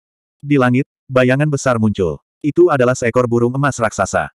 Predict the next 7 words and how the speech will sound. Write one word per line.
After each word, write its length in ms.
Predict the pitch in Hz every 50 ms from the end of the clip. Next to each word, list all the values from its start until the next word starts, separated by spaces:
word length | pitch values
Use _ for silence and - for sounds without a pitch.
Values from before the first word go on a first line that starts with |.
| _ _
Tubuhnya 480 | _ - 151 139 147 147 143 147 160 165
yang 80 | 156 139
besar 320 | 127 117 - 127 135 135
menutupi 400 | 120 110 104 113 113 120 120 123
seluruh 320 | - - 139 135 135 135
langit. 320 | 123 110 101 92 87 80 - _ _ _ _ _ _ _ _ _ _ _ _ _ _ _ -
Skyrock, 480 | - - 151 151 151 139 113 143 151